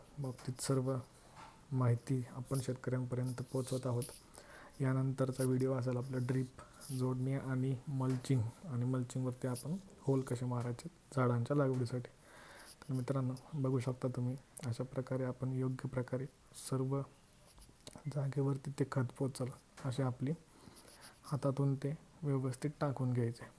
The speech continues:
तर मित्रांनो, खत टाकून झालं तुम्ही बघू शकता सगळीकडं योग्य प्रमाणात ते खत पडलेलं आहे का, याची आपण खात्री करून घ्यायची. कुठं कमी जास्त झालं असेल तर तिथे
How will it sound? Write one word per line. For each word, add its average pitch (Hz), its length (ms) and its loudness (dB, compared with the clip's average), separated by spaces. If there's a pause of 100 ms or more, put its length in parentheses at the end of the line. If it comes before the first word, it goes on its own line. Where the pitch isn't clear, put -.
(300)
तर 143 160 -4
मित्रांनो, 135 440 0 (460)
खत 135 140 0 (120)
टाकून 135 280 -2
झालं 131 200 0
तुम्ही 135 220 2
बघू 131 240 0
शकता 127 340 -2 (720)
सगळीकडं 147 580 4 (1700)
योग्य 143 340 4
प्रमाणात 139 380 2 (120)
ते 127 140 -2
खत 131 300 2
पडलेलं 127 320 4
आहे 123 120 2
का, - 160 -8
याची - 800 -10
आपण 135 260 2
खात्री 127 300 0
करून 131 260 2
घ्यायची. 123 280 0
कुठं 135 240 -2
कमी 135 260 2
जास्त 135 160 2
झालं 131 180 0
असेल 127 240 -2
तर 131 120 0
तिथे 139 220 0